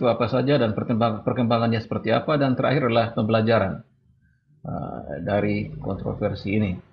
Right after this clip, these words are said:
Eh, pertama tentang konteks. Kontroversi atau perseteruan atau apapun namanya ini terjadi di ger-, satu gereja yang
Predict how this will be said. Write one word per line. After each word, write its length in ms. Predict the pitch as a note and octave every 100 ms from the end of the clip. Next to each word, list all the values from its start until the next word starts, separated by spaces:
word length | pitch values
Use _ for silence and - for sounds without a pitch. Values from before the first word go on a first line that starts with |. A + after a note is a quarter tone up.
| _ -
Eh, 400 | A#2+ B2+ C3+ C3+ C#3
pertama 320 | - D#3+ F3+
tentang 400 | D#3 B2+ C3+ B2
konteks. 560 | C3 A#2+ - - - _ _ _ -
Kontroversi 1120 | - D#3+ D#3 C#3+ D#3+ D3 C#3+ - D3+ D3+ D3+
atau 960 | A#2 - - B2+ A#2 A2+ A2+ G#2+ G#2+ G#2+
perseteruan 800 | C3 A2+ A#2+ - A2+ B2 B2+ A#2
atau 160 | A2 G2+
apapun 400 | - C3+ B2+ A#2
namanya 320 | A2 A2+ G#2
ini 160 | A#2+ D3
terjadi 460 | B2+ A2 A2 B2+
di 480 | A#2+ A#2 A2 A2 A2 A2+ _ - A2+
ger-, 240 | G#2+ G#2+ A2
satu 320 | G#2+ - G#2+ G2+
gereja 400 | G#2+ G#2 A#2 A#2+
yang 400 | G#2+ G#2 G#2